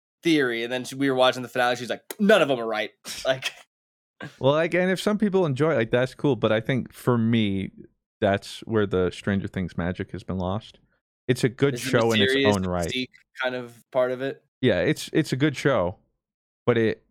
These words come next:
Speaker 2: for me, it doesn't have the same s-, effect on me as season one and two. And that's not of their own fault. Like, again, too, I'm not gonna sit here and be like, "Oh, well, this is how I would have solved it."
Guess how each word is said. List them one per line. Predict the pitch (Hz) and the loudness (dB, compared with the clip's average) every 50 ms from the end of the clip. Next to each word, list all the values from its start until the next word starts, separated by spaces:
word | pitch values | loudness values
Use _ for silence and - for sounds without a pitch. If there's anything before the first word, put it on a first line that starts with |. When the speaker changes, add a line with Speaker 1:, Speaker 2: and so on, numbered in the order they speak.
| _ _ _ _ | _ _ _ _
Speaker 2:
for | _ - 113 | _ -2 0
me, | 113 117 120 117 113 | 2 2 2 2 2
it | 110 104 - | 0 0 0
doesn't | 113 107 104 110 104 | 0 0 0 -2 -4
have | 107 104 104 95 92 | -2 -2 -2 -2 -2
the | 101 | -4
same | 95 - - - 98 98 95 92 90 92 90 87 90 85 - - | -6 -8 -8 -6 -4 -2 -2 -2 -2 -2 -2 -4 -4 -6 -8 -10
s-, | - - - - - - _ - _ _ _ _ _ _ _ _ _ _ _ - | -14 -18 -18 -18 -20 -20 _ -20 _ _ _ _ _ _ _ _ _ _ _ -8
effect | - 110 - - - 117 110 - - - | -8 -8 -6 -2 0 0 0 0 -2 -4
on | 92 90 90 92 | -2 -2 -2 -2
me | 90 87 | -2 -2
as | 87 85 87 - | -4 -4 -6 -8
season | - - 95 104 92 82 | -10 -10 -8 -8 -6 -6
one | 87 90 85 | -6 -6 -6
and | 82 - | -8 -8
two. | - - 85 - - _ _ _ _ _ _ _ _ - - | -8 -8 -8 -8 -8 _ _ _ _ _ _ _ _ -2 0
And | 117 135 | 0 0
that's | 123 123 - 123 | 0 0 0 0
not | 123 117 117 113 - - - | 0 2 2 0 -2 -2 0
of | 107 107 101 113 117 | 0 0 0 2 0
their | 104 101 | 2 2
own | 98 92 92 | 2 0 -2
fault. | - - - - - | -4 -4 -4 -4 -4
Like, | 95 90 - - - | -4 -8 -8 -8 -8
again, | 107 104 - 120 117 110 101 | -8 -4 -2 0 0 0 -2
too, | - - 113 101 95 92 - _ _ _ _ _ _ _ _ _ _ - | -2 0 0 0 0 -2 -6 _ _ _ _ _ _ _ _ _ _ -2
I'm | 117 113 123 | 0 2 2
not | 120 113 | 2 2
gonna | 117 107 101 | 0 0 0
sit | - 120 | 0 0
here | 110 110 | 0 0
and | 110 101 | 0 0
be | 95 | 0
like, | 95 - - | 0 -2 0
"Oh, | 123 131 117 | 0 0 0
well, | 98 95 92 90 87 _ _ _ _ _ _ _ - | 0 0 -2 -4 -4 _ _ _ _ _ _ _ -2
this | 127 120 110 | -2 -2 -2
is | 95 87 | -2 -4
how | 90 90 90 | -2 0 0
I | 107 127 | 2 2
would | 120 92 | 0 0
have | - - | -2 -2
solved | - 95 98 98 - 113 | 0 0 0 0 -2 -4
it." | 165 | -6